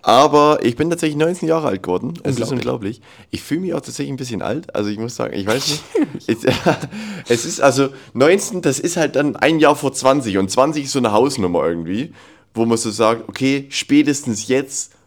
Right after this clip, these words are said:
Speaker 1: bist du so im Erwachsenenleben drin. Also wenn ich so von mir sagen kann, ich bin zwanzig, da in einem Jahr, das ist schon irgendwie, also es ist schon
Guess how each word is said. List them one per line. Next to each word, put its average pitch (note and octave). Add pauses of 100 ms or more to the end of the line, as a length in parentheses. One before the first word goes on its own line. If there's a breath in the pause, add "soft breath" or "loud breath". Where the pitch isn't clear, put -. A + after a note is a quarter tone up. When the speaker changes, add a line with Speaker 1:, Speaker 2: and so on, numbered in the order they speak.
(120)
Speaker 1:
bist A#2+
du A2+
so G#2+
im F#2+
Erwachsenenleben E2
drin. G2 (500 soft breath)
Also G2 (100)
wenn G#2
ich G#2+
so G2
von F#2+
mir G#2+
sagen G2+
kann, F#2+
ich F#2
bin E2+
zwanzig, G#2
da -
in F2+
einem E2
Jahr, F2
das A2
ist -
schon G#2
irgendwie, F#2
also F#2+
es B2+
ist -
schon D3+